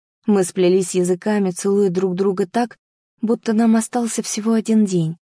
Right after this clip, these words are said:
а утром наступит апокалипсис. И именно сегодня нам нужно насытиться друг другом, как в последний раз. Я даже не думала о том, как сильно ненавижу его,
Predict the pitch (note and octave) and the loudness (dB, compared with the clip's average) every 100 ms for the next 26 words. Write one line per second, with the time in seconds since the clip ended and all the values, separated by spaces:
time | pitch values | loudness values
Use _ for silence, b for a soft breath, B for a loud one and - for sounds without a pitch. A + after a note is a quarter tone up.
0 | _ _ _ B3+ A3 A#3 A3 F#3+ G3+ G3+ | _ _ _ 0 2 2 0 0 -2 -2
1 | A3 F#3 G#3 - - F3 D#3 D3+ - F3 | -4 -4 -4 -4 -4 -4 -4 -6 -10 -10
2 | - _ _ _ _ _ G#3+ A3+ C4+ C4+ | -12 _ _ _ _ _ -6 -4 0 2
3 | B3+ B3 B3 - A#3+ G#3 G#3+ F3+ F3 F#3 | 4 4 2 0 -2 2 2 2 0 0
4 | G3 G3+ G3+ G3+ G3 G3 - A#3 A3 G3+ | 0 0 0 0 0 -2 -2 0 0 -2
5 | F3+ F#3+ F#3 F#3+ F3 G3 F#3 F#3 F3+ F3 | -4 -2 0 -2 0 0 0 -2 -4 -10
6 | - F#3+ - G#3 G3+ G#3 F3+ D3+ - _ | -10 -10 -4 -2 -2 -2 -4 -8 -12 _
7 | _ _ _ _ _ - A3+ A3+ A3 A3 | _ _ _ _ _ -4 0 0 0 2
8 | A#3+ A#3 B3+ G#3+ G3+ G3+ A#3+ A3 - G3 | 2 4 4 2 2 0 0 -2 -2 -6
9 | - A3+ G#3+ G3+ G#3 G#3 G#3 A3+ G#3 G3 | -4 0 2 2 0 0 2 2 2 2
10 | F#3 F3 F3 | 2 2 0